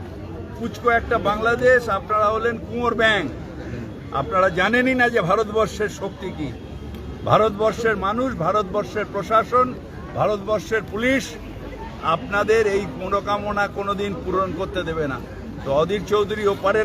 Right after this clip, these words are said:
কথা যতই বলুক, এপারে আমরা শক্তিশালী, আমাদের সেনাবাহিনী শক্তিশালী, আমাদের স্টেটের পুলিশ শক্তিশালী, এপারে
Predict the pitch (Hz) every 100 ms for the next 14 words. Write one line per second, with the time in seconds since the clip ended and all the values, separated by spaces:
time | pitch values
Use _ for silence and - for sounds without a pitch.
0 | - 214 196 202 185 190 240 220 240 254
1 | 269 - - - - - - 175 180 214
2 | 214 202 202 190 - 202 - 233 165 220
3 | 240 277 262 - - - - 135 185 196
4 | 196 - 190 214 226 226 233 233 220 233
5 | 240 226 233 240 196 196 196 190 - 214
6 | 233 240 - - - - - 226 262 -
7 | 226 - 254 214 226 254 285 302 - -
8 | - - 165 190 226 185 202 202 226